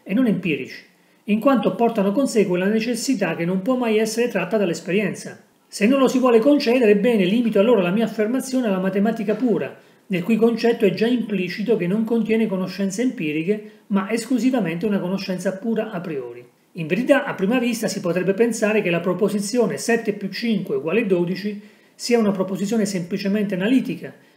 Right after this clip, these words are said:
derivante dal concetto di una somma di sette e cinque in base al principio di contraddizione. Ma se si considera più da vicino la cosa, risulta chiaro che il concetto della somma di sette e cinque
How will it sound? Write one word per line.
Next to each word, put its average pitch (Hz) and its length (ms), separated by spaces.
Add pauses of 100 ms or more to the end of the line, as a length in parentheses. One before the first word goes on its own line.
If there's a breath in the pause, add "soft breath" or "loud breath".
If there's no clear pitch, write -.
(160 soft breath)
derivante 196 520
dal 175 120
concetto 202 540
di 175 80
una 175 140
somma 196 340
di 170 80
sette 233 420
e 202 160
cinque 185 800
in 247 180
base 185 280
al 165 80
principio 185 420
di 156 120
contraddizione. 160 920 (240)
Ma 214 220
se 208 140
si 247 160
considera 262 480
più 247 180
da 220 80
vicino 202 340
la 175 120
cosa, 156 420
risulta 226 360
chiaro 254 260
che 185 80
il 180 80
concetto 220 480
della 170 180
somma 214 260
di 156 120
sette 240 340
e - 20
cinque 160 640